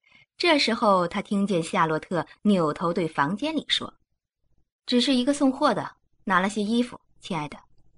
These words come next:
显然他是在对一个男人说话，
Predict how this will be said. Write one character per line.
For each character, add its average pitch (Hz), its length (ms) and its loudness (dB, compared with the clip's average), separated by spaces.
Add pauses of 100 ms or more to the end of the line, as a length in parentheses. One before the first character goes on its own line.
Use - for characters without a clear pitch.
(440)
显 196 320 2
然 180 240 -2 (180)
他 208 140 2
是 185 100 -4
在 160 160 0
对 156 220 -2
一 147 160 -6
个 170 80 -4
男 143 260 -4
人 254 140 0
说 131 180 -4
话， - 220 -10